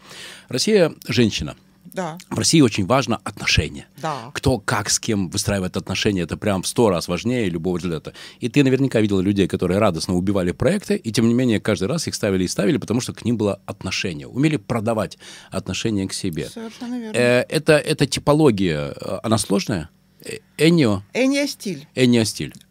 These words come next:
Speaker 2: А, ну, как? Она прекрасна тем, что, во-первых, там есть, э, формат спортивного ориентирования.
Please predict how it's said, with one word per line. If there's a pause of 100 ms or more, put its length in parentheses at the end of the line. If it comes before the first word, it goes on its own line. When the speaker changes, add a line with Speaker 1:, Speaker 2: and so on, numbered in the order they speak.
Speaker 2:
А,
ну,
как? (160)
Она
прекрасна
тем,
что,
во-первых,
там
есть,
э,
формат
спортивного
ориентирования.